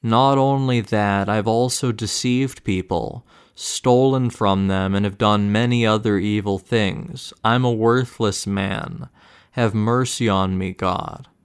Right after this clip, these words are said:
Have mercy and save me, please." The Bible tells us that it was the tax collector who was justified by God rather than the Pharisee.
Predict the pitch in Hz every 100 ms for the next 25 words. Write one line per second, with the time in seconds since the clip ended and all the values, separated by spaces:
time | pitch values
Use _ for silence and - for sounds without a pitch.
0 | _ _ _ _ - 117 107 107 117 120
1 | - 107 98 90 98 - 113 113 117 107
2 | 98 92 - 98 98 - - - - -
3 | _ _ _ _ _ _ _ _ _ _
4 | _ _ _ _ _ _ _ _ _ _
5 | _ _ _ _ _ _ _ _ _ _
6 | _ _ _ _ _ _ - 123 123 135
7 | - 123 104 107 - 107 104 - 113 117
8 | 135 120 117 - 120 127 - - - 123
9 | 101 101 - 101 95 113 104 - - 120
10 | 135 - - - 107 - 196 202 - 104
11 | 98 95 110 107 104 92 95 98 110 117
12 | 135 131 120 113 104 - 123 120 117 104
13 | - 104 - 127